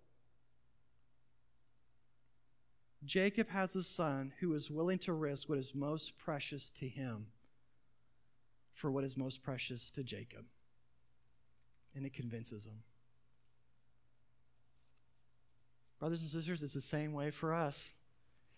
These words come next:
This is the good news. This is the gospel in the Old Testament. Good news, God has made promises to us. You and I who are in a life and death situation, God has made promises to us 'cause he knows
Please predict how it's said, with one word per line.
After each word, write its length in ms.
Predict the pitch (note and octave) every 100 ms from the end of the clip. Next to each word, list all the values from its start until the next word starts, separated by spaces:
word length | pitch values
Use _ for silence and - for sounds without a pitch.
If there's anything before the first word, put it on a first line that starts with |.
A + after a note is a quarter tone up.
| -
This 200 | E3+ G3
is 120 | A3+
the 100 | -
good 240 | F3 G#3 E3+
news. 420 | F#3 F3+ C#3 - - -
This 160 | F#3 B3+
is 100 | A#3
the 100 | G3+
gospel 680 | C#3+ D#3+ F#3 F#3 - F#3+ F3
in 60 |
the 120 | E3+
Old 160 | D#3+ E3
Testament. 520 | F3 D#3+ - C3 G2 - - - - - - - - - - - - - - - - - - C#3
Good 220 | G3 G3
news, 340 | F#3+ E3+ C#3
God 420 | B2 D#3+ F3+ F#3+
has 180 | F3 C3+
made 460 | D#3 D#3+ E3+ E3+ -
promises 580 | - D3+ D#3+ D#3 D#3 -
to 140 | E3
us. 460 | D3 B2 A#2 - - - - -
You 280 | D#3 F#3 G3
and 100 | F3
I 240 | E3 F3+
who 80 | E3+
are 220 | D#3+ E3+
in 120 | E3 D3
a 120 | C#3 - -
life 300 | D#3 E3+ E3+
and 120 | D#3
death 160 | D3+ D#3
situation, 760 | D#3+ C#3+ E3 D3+ C#3 C#3 C#3
God 360 | C#3+ D3+ F3 F#3
has 140 | D3
made 220 | D3+ C3
promises 520 | - D#3 D#3 D#3 C#3+ D3
to 100 | D#3
us 80 |
'cause 160 | - C#3
he 120 | -
knows 220 | D3+ C#3